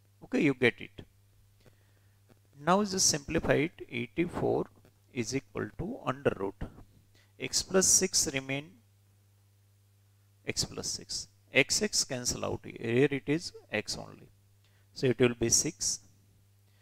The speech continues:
Now x minus eight here. X minus six minus fourteen. And here x, x gone. So six plus two, eight.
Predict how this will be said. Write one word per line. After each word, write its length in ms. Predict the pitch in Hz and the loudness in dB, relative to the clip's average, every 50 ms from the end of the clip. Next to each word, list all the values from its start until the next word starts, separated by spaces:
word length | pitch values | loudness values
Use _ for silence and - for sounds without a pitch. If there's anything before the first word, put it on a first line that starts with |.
| _ _ _ _ _ _ | _ _ _ _ _ _
Now 360 | 131 120 123 131 143 156 170 - - | -2 2 4 6 6 6 4 2 2
x 360 | 135 135 - - - - - | 0 0 2 2 -2 -2 -2
minus 520 | 151 131 131 135 131 131 143 143 - - - - - | -4 -6 -8 -8 -6 -6 2 2 2 2 2 -6 -4
eight 260 | 131 123 123 117 - | -2 -2 -2 -4 -6
here. 300 | - - 104 101 104 - - - - _ - _ _ - - - - _ _ _ _ _ _ | -12 -12 -12 -12 -12 -14 -14 -16 -18 _ -20 _ _ -20 -20 -20 -20 _ _ _ _ _ _
X 280 | 117 117 - - - - | -10 -8 -6 -6 -6 -4
minus 320 | 123 113 110 107 110 107 | -4 -6 -6 -4 0 0
six 300 | - - 139 - - - | 0 0 0 -4 -6 -4
minus 260 | 120 113 107 104 107 - | -4 -6 -6 -6 -8 -8
fourteen. 320 | - - 107 - - - - _ _ _ _ - - _ _ | -8 -10 -12 -12 -16 -20 -20 _ _ _ _ -20 -20 _ _
And 180 | - 120 113 113 | -4 -4 -4 -2
here 380 | - 127 147 135 107 101 120 156 - _ - | 0 4 6 6 6 6 4 -2 -6 _ -4
x, 260 | - 117 - - - | -4 -4 -2 -2 -2
x 200 | 151 147 - - | -2 -4 -4 -6
gone. 480 | - - 123 143 139 117 113 135 165 202 _ _ _ - _ _ _ | -10 2 4 6 6 4 0 -6 -14 -20 _ _ _ -20 _ _ _
So 360 | - - - - 123 113 131 | -6 -6 -4 0 0 0 0
six 380 | 131 - - - 147 - - - | 0 -2 -2 -2 -2 -4 -4 -6
plus 320 | - 139 120 117 120 - | -6 -4 -4 -2 -2 -4
two, 340 | - - 117 113 127 170 233 - _ _ _ _ _ - | -6 -6 -8 -8 -6 -8 -10 -14 _ _ _ _ _ -20
eight. 240 | - - _ _ | -20 -20 _ _